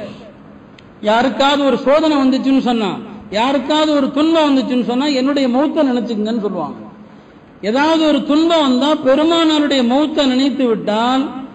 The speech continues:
"அதை விடவா இது நமக்கு கஷ்டம், அதை விடவா இது நமக்கு துயரம்,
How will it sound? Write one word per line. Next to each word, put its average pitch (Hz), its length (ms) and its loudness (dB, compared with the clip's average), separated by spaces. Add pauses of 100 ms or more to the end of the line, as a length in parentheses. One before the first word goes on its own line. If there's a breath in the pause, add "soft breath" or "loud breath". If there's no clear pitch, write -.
(140)
"அதை 233 260 0
விடவா 285 340 2
இது 269 160 0
நமக்கு 233 340 0
கஷ்டம், 220 640 -2
அதை 226 220 0
விடவா 285 340 2
இது 269 160 0
நமக்கு 254 320 0
துயரம், 262 680 -2